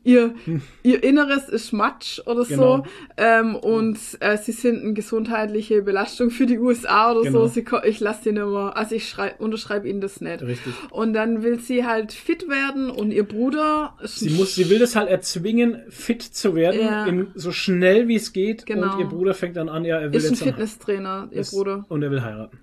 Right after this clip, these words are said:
Speaker 1: Ja, der ist, äh, genau. Also der ist schwul, der Bruder, heiratet einen Mann und,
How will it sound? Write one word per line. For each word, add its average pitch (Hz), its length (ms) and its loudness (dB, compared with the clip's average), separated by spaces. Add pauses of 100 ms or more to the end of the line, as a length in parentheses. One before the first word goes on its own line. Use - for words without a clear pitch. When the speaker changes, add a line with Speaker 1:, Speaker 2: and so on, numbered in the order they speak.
Speaker 1:
Ja, 202 280 -2
der 208 100 -2
ist, - 260 -12
äh, 196 260 -4
genau. 190 420 -12 (160)
Also 202 160 -4
der 196 140 -2
ist 190 80 -10
schwul, 302 440 -2
der 247 100 -2
Bruder, 247 480 -2
heiratet 196 320 -6
einen 196 80 -8
Mann 254 320 -2
und, 196 340 -8